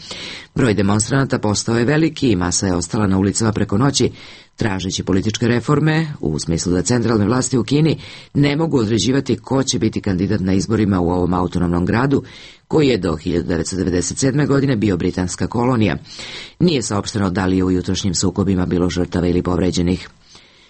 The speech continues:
Štab za sprovođenje antiterorističke operacije na istoku Ukrajine saopštio je da su dva pripadnika ukrajinskih snaga poginula u oblasti aerodroma Donjeck,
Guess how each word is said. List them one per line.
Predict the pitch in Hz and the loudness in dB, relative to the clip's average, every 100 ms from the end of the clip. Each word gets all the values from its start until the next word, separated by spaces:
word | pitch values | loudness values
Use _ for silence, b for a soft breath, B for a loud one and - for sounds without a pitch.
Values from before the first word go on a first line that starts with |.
| B B | B B
Štab | - 185 160 | -4 -4 -2
za | 160 147 | -2 -2
sprovođenje | - 165 165 156 143 | 0 2 2 2 2
antiterorističke | 143 147 143 135 135 135 143 147 | 0 0 2 2 2 -2 -2 -2
operacije | 131 131 127 - 147 | 0 0 0 0 0
na | 131 | 0
istoku | 123 113 127 | 0 -2 0
Ukrajine | 147 147 165 151 151 | 0 0 2 2 2
saopštio | - 113 92 - - 101 | 2 2 0 -2 -2 2
je | 113 135 | 4 2
da | 107 82 | 0 -2
su | 90 | -2
dva | 85 120 | -2 -2
pripadnika | 110 98 110 101 95 101 | 0 0 2 0 2 0
ukrajinskih | 95 107 95 - 92 | 0 0 0 0 -2
snaga | - 113 135 143 | 0 0 2 0
poginula | 139 120 117 110 92 | 0 0 2 2 2
u | 90 | 2
oblasti | 95 98 95 95 | 2 0 0 0
aerodroma | 90 92 87 98 | 0 0 2 2
Donjeck, | 95 113 131 127 | 2 2 2 0